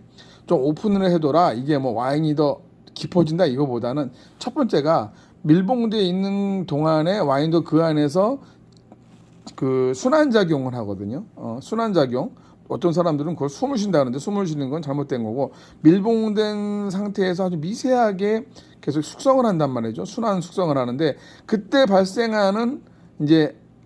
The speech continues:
불쾌한 향이 있을 수가 있어요. 그걸 날려버리는 게 이제 어떻게 보면 바틀 브리딩이거든요. 그거보다 더 필요한 게 이제 디캔팅인데, 어, 디캔팅을 모든 와인이 필요로 하는 건 아니라는 거죠.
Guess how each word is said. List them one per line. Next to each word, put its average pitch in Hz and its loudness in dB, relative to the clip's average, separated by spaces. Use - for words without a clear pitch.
불쾌한 285 4
향이 277 2
있을 170 -2
수가 156 -2
있어요. 110 -4
그걸 190 2
날려버리는 160 2
게 120 -2
이제 147 4
어떻게 151 2
보면 139 -2
바틀 165 0
브리딩이거든요. 120 -6
그거보다 233 4
더 214 2
필요한 247 -2
게 190 0
이제 147 0
디캔팅인데, 147 -2
어, 175 0
디캔팅을 220 0
모든 160 2
와인이 175 2
필요로 202 -2
하는 175 -4
건 175 -2
아니라는 113 -6
거죠. 85 -14